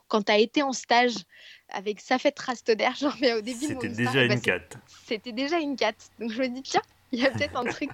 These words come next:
Speaker 1: Enfin, c'était, c'est juste un clin d'œil comme ça, mais c'était, euh, c'était improbable.
Speaker 2: En plus, il, ouais,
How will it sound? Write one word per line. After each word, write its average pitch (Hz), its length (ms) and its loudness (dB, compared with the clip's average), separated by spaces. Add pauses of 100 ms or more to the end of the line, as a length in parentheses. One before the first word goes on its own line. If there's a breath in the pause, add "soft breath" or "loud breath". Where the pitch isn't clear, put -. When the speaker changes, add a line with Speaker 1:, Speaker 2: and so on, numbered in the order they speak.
Speaker 1:
Enfin, 208 180 0
c'était, 214 400 -6 (840 loud breath)
c'est 240 120 -4
juste 277 220 -2
un 254 140 4
clin 240 160 2
d'œil 220 160 -2
comme 214 200 -8
ça, 277 220 -8
mais 233 140 -10
c'était, 208 460 -10
euh, 180 160 -12 (300)
c'était - 180 -8
improbable. 180 360 0 (220)
Speaker 2:
En 104 80 -6
plus, 120 240 -6
il, - 140 -8
ouais, 104 160 -2